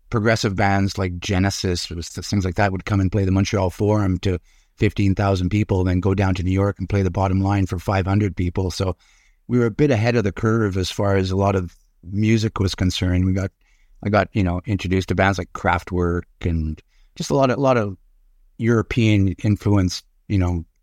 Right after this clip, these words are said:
bands. And it was also a big disco city in, in, in the late seventies. And I've always said that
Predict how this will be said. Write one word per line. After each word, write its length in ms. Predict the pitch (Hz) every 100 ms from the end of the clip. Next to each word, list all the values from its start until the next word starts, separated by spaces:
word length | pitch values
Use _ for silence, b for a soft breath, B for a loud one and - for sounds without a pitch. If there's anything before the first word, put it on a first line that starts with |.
| _ -
bands. 500 | 98 87 87 87 92
And 240 | 90 87
it 80 | -
was 120 | 120
also 240 | 127 123 117
a 60 |
big 260 | 95 107 92
disco 420 | 110 120 - 92
city 480 | 90 95 85 82 80
in, 160 | 82 73
in, 280 | 92 92 90
in 120 | 98
the 60 | 98
late 180 | 95 90
seventies. 560 | 110 98 101 87 87
And 120 | 92
I've 120 | 92 101
always 200 | 98 95
said 260 | 107 98
that 160 | 90